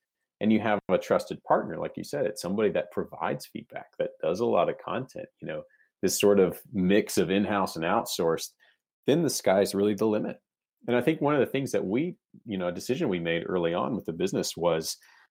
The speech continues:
we're people focused, you know, even coming down to our staff, you know, we're passionate about building good teams, but, you know, the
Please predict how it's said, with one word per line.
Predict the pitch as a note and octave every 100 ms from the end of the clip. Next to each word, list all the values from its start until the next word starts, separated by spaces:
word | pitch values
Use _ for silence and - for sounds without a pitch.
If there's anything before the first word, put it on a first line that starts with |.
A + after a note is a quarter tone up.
| _ _ _ _ _
we're | F#2
people | A#2+ A2 A2
focused, | D#2+ - - - -
you | G2+ F2
know, | F2+ F2+ - -
even | G#2+ A#2+ B2
coming | B2 A2
down | F#2+ G2 F#2+
to | G#2 F2+ E2+ E2+ -
our | E2+
staff, | - - - - -
you | E2
know, | E2+
we're | E2+
passionate | - G2 F#2+ G2
about | F2 D#2+ -
building | F2+ E2+ D#2+
good | D#2 -
teams, | E3 F#3 G2 -
but, | F#2+ E2+ - _ _ _
you | G2+
know, | F#2
the | F2 F#2+